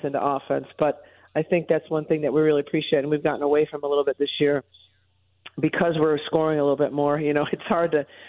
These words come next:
remind them, "Hey, remember when we were keeping teams at forty-five and fifty points?" And they're like, "Yeah, yeah, yeah, yeah, but we can score now," you know. So you gotta get back to the roots, and Coach Fitz, our defensive coordinator, he's, he's get, getting a hold of it and getting on top of it, and,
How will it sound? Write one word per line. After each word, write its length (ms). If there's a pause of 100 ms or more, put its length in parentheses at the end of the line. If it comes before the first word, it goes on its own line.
remind 400
them, 120
"Hey, 160
remember 380
when 160
we 120
were 100
keeping 260
teams 320
at 100
forty-five 540
and 140
fifty 240
points?" 400 (400)
And 80
they're 80
like, 100
"Yeah, 120
yeah, 100
yeah, 200
yeah, 120
but 140
we 80
can 160
score 240
now," 180
you 100
know. 200 (260)
So 80
you 140
gotta 180
get 180
back 220
to 40
the 100
roots, 340
and 280
Coach 180 (100)
Fitz, 200
our 140
defensive 460
coordinator, 460
he's, 220
he's 180 (400)
get, 100 (120)
getting 180
a 40
hold 200
of 120
it 140
and 80
getting 180
on 140
top 240
of 100
it, 220
and, 120